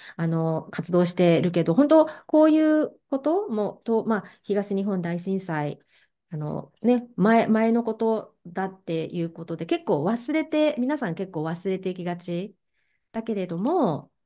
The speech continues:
やっぱりこの起こった事実っていうのはなくならないし、で、そして本当にこれ、この震災がきっかけで、こういった友情物語が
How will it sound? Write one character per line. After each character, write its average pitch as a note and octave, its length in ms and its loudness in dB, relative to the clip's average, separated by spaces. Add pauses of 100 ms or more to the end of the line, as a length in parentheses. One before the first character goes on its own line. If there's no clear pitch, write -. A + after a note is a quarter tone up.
や A#3 80 -6
っ A3+ 40 -8
ぱ D4 120 0
り G3 240 2
こ F#3 120 -6
の F3 180 -2
起 F3 40 -8
こ G3+ 80 -2
っ G#3 60 -10
た D#3+ 120 -6
事 E3+ 140 -4
実 D#3 260 -4
っ - 40 -4
て D3 140 -6
い D3 40 0
う C#3+ 40 -2
の C#3+ 100 -2
は C#3+ 80 -2
な E3 140 -2
く E3+ 100 -2
な E3+ 140 2
ら E3+ 100 2
な E3+ 160 2
い D3+ 80 -4
し、 F#3 540 2 (280)
で、 A3+ 80 -8
そ A#3+ 160 2
し A#3+ 80 -6
て D4 80 2
本 D#4 140 2
当 D#4 80 2
に D#4 140 -2
こ D#4 180 0
れ、 D#4 140 2
こ - 200 -4
の F4 360 -2 (340)
震 D4+ 180 -4
災 D4 140 0
が C#4 100 -4
き C4+ 120 0
っ C4 100 -4
か C#4+ 120 -2
け C#4+ 120 0
で、 C#4+ 280 2 (560)
こ A#3+ 160 -2
う A#3+ 60 2
い A#3 80 2
っ A#3+ 40 -2
た A#3 140 -4
友 A3+ 200 0
情 A#3+ 200 2
物 A3+ 260 -4
語 A3+ 140 -6
が D3+ 520 -8